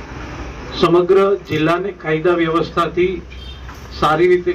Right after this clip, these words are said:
કામગીરી કરી છે એવા એસ પી શ્રીને હું ખૂબ ખૂબ અભિનંદન આપું.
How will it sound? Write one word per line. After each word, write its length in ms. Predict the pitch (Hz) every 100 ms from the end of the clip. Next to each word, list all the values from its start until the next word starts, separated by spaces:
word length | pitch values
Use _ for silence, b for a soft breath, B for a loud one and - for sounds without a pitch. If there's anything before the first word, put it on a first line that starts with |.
| -
કામગીરી 540 | 147 165 165 170 170
કરી 220 | 165 160 156
છે 120 | 156 151
એવા 360 | 143 151 139 123 - - 143
એસ 160 | 139 -
પી 120 | 185
શ્રીને 300 | - 165 151
હું 140 | 147 135
ખૂબ 220 | 139 156 -
ખૂબ 140 | 151 139
અભિનંદન 560 | 135 131 123 120 117
આપું. 220 | 113 -